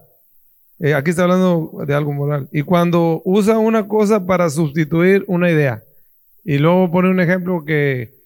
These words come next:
¿cómo vemos nosotros en las cortes, verdad? Una estatua que, que simboliza o que está haciendo un ejemplo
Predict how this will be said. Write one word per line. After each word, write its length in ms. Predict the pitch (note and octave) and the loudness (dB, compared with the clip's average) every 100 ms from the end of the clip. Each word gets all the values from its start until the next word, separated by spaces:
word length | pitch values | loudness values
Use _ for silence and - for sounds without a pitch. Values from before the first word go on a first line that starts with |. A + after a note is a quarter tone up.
| _ _ | _ _
¿cómo 240 | E3+ G#3+ A3+ | 0 2 4
vemos 340 | A#3 A#3+ A3 | 2 2 2
nosotros 300 | F#3 G#3 G#3 | 2 0 0
en 80 | G#3+ | 0
las 140 | F3+ | 0
cortes, 340 | C3 G#3+ G#3 G#3 | 0 0 0 0
verdad? 280 | G#3 G3+ F3 | 2 0 -2
Una 280 | F3 F3 | -2 -2
estatua 760 | G3+ F3 G3 F#3 G#3 F3+ C#3 _ _ _ | -2 -2 -2 0 -2 -2 -6 _ _ _
que, 120 | - C#3+ - | -4 -4 -4
que 120 | D#3+ C#3+ | -8 -6
simboliza 800 | D3 D#3 D3 E3+ F3 G3+ F3 - _ _ _ | -4 -6 -4 -2 -2 -2 -2 -8 _ _ _
o 160 | D3+ C3+ | -8 -4
que 80 | |
está 340 | C3 E3 F3+ F3+ | -2 0 0 0
haciendo 260 | D#3 F3+ | -2 -2
un 80 | F#3+ | -2
ejemplo 480 | E3+ F3+ F3 F#3 | -2 -2 -2 -6